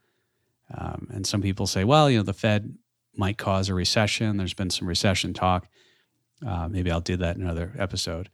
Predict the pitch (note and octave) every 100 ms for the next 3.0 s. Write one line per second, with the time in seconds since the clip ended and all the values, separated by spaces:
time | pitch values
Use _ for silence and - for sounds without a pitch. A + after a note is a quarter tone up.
0 | _ _ _ _ _ - - - A2 C3
1 | - B2+ C#3 D#3 - C3 A#2+ A2+ F#2+ G2
2 | G#2 G2 F#2+ G#2 - - E2+ E2+ -